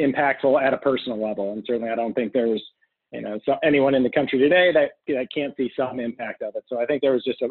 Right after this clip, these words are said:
a broader sense of availability of that information, which, which helped drive it and push it in the forefront. Um, certainly the, the move away from just being, uh, a tree hugger, which I am and, and was, but where it was,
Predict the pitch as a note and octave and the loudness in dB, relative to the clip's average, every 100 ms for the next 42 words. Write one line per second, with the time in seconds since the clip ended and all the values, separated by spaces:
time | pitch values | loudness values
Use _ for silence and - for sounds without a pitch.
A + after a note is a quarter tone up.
0 | A#2 A#2 B2+ C#3 C#3 A#2+ - C#3 C3+ C3+ | -6 -2 2 4 4 0 0 0 0 -2
1 | A2 - - A#2 B2 B2 B2 B2+ B2 A#2 | -6 -6 -10 -2 2 2 4 2 2 0
2 | A#2 A#2 A2+ A2+ A#2 A2 A#2+ A2 A2+ - | -2 -2 -6 -10 -6 -6 -8 -6 -8 -6
3 | - - _ _ _ _ C#3 B2 C#3 A#2+ | -10 -10 _ _ _ _ 0 0 2 0
4 | A#2+ A#2+ A#2+ A#2+ A#2 A#2 - B2+ C3 A2+ | 2 2 4 2 0 -4 -2 0 2 0
5 | A2+ G2+ A#2+ A#2 - A#2 G#2+ G2+ _ - | -2 -4 0 0 2 0 -2 -8 _ -20
6 | _ - A2+ G#2+ G#2+ A#2+ C#3 C3 B2 A2 | _ -8 -4 -4 -4 0 0 4 2 2
7 | A#2 A2+ G#2 _ - B2+ C3+ D3+ C#3+ C3+ | 2 0 -4 _ -4 0 4 6 6 6
8 | B2 C3 C#3 C#3 - C3 A#2+ A#2 B2+ - | 6 6 6 2 2 0 2 0 -2 2
9 | C3+ B2+ B2 A2+ G2 A2+ G#2 G#2 F#2 _ | 0 2 0 -2 -6 -8 -6 -6 -10 _
10 | _ _ _ - C#3+ - D#3 D#3 D3+ D#3+ | _ _ _ -6 -4 0 2 2 2 2
11 | D3+ C#3 C3 C3+ C#3 C#3+ C3 C3 C3+ B2 | 2 4 4 4 4 2 0 -2 -2 2
12 | B2+ D3 C#3+ C#3 B2+ B2+ B2+ B2 | 4 4 4 0 2 2 2 0